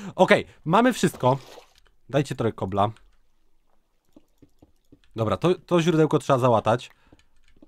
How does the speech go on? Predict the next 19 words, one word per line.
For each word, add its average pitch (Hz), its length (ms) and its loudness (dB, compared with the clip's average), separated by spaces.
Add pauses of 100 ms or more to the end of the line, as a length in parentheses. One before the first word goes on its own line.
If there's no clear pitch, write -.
(260)
To 143 120 -4
trzeba 131 220 0
zniszczyć, 113 400 -6
żeby 113 120 -4
magister 113 400 -8
się 113 120 -8
nie 110 40 -4
obraził. 104 440 -4 (1300)
Trochę 151 280 0
tylko 104 260 -10
kobla, 95 240 -4
magister, 95 380 -10
proszę 131 260 -6
nie 107 120 -2
bij. 82 220 -14 (440)
Tylko 151 200 -6
trochę 107 220 0
zostawiłem 92 400 -8
kobla. 87 300 -10